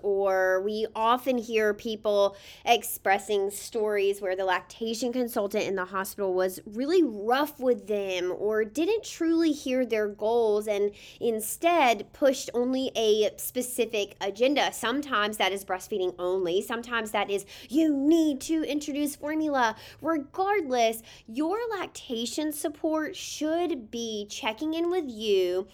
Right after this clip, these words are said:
about your priorities, about your preferences, and really aligning themselves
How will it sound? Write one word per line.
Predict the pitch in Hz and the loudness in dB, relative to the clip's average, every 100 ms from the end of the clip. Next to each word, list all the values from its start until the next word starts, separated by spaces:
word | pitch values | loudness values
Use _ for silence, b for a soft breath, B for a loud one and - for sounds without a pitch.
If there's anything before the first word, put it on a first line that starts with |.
| B - | B -8
about | 190 202 202 | -2 2 2
your | 262 294 | 0 -6
priorities, | - 330 269 220 208 208 208 - | -2 0 0 0 -2 -4 -8 -6
about | 208 202 | -6 0
your | 185 220 311 170 | 0 0 -2 -8
preferences, | - 220 214 208 202 208 190 196 B B | -4 -4 -2 -4 -4 -4 -4 -6 B B
and | 269 269 247 | 2 2 0
really | 269 480 622 | 0 2 0
aligning | 285 226 233 226 208 | 2 0 2 0 -2
themselves | 202 202 - 185 196 254 302 | -4 -4 -4 0 4 4 2